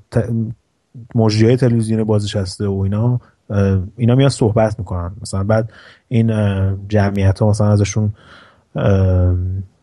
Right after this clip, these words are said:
سوال می‌پرسن و سوالای مثلاً خاطر انگیز بیشتر، مثلاً فلان بازی مثلاً چه جوری شده، اینجور حرف.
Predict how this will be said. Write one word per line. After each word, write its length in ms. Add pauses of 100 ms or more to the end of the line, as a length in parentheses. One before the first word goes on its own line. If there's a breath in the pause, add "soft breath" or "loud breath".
(140)
سوال 320
می‌پرسن 600
و 380
سوالای 480
مثلاً 220
خاطر 360
انگیز 380
بیشتر، 320
مثلاً 280
فلان 340
بازی 260
مثلاً 340
چه 160
جوری 220
شده، 280
اینجور 300
حرف. 180